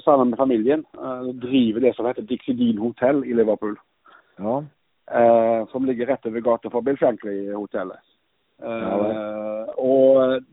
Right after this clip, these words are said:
Speaker 1: de har i, eh, kjørt at de må ha, det er bordbestilling og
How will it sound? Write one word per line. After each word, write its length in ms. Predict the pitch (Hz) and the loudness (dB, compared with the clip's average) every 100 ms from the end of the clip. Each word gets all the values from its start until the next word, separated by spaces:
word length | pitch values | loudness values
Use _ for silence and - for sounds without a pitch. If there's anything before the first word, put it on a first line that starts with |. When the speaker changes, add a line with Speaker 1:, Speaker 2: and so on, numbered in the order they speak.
| 135 | 2
Speaker 1:
de 340 | 147 196 247 170 | 4 4 0 0
har 420 | 180 147 143 135 | 0 2 -2 -6
i, 380 | 143 135 135 131 | -6 -6 -8 -10
eh, 340 | 127 123 127 127 - | -14 -16 -20 -20 -8
kjørt 320 | 151 120 - | -6 -6 -10
at 160 | 120 120 | -16 -10
de 160 | 120 | -8
må 280 | 120 120 120 | -6 -6 -6
ha, 80 | 127 | -2
det 100 | 127 | 2
er 120 | 127 139 | 4 6
bordbestilling 480 | 127 113 110 107 | 4 2 0 -2
og 80 | 113 | -2